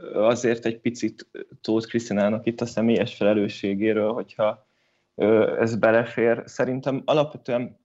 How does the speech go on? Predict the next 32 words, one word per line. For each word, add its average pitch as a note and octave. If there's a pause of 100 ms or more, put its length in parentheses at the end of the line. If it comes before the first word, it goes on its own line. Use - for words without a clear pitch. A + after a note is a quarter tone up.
(360)
már B2+
önmagában A#2
egy G#2+
ilyen, G#2 (560)
ö, E2 (480)
interjúval A2
is, - (180)
mármint G#2
a A2
könyves A2+
magazinos G2+
interjúval G2+
is G#2
szerintem G2
elég A2+
sok -
probléma G2+
van, G#2+
de G#2 (540)
számomra A#2+
az B2+
volt A2
az G#2+
igazán, G#2
ö, -
nehezen, A2 (500)
nehezen A2
fölfogható, G#2+
vagy G2+
nehezen A2
emészthető, B2+
hogy, B2